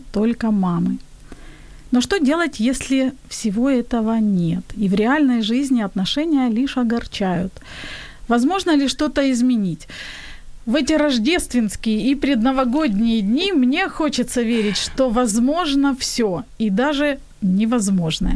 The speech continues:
Меня зовут Любовь Гасанова, это программа «Мамские страсти»,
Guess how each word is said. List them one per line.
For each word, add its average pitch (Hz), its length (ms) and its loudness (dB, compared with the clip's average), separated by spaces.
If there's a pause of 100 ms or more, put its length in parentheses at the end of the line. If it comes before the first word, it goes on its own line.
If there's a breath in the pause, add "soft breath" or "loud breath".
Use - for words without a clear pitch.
Меня 254 260 2
зовут 240 240 -2
Любовь 214 220 0
Гасанова, 247 640 2
это 247 380 0
программа 220 580 2
«Мамские 208 640 0
страсти», 285 640 -2